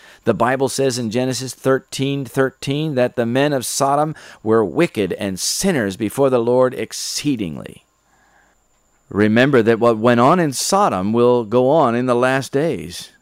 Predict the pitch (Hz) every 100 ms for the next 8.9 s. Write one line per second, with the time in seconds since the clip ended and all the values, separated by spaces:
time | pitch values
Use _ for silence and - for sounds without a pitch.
0 | - 92 90 127 113 123 175 - 104 123
1 | 156 113 120 123 104 131 127 123 131 127
2 | 120 120 127 117 123 147 127 123 117 139
3 | 139 156 - 123 120 123 120 123 135 147
4 | - 156 175 107 90 80 _ _ _ _
5 | _ _ _ _ _ - - 151 147 -
6 | 185 208 - 175 165 - 104 82 98 147
7 | 156 101 76 80 - 101 90 - 107 95
8 | 131 135 101 95 78 156 131 87 76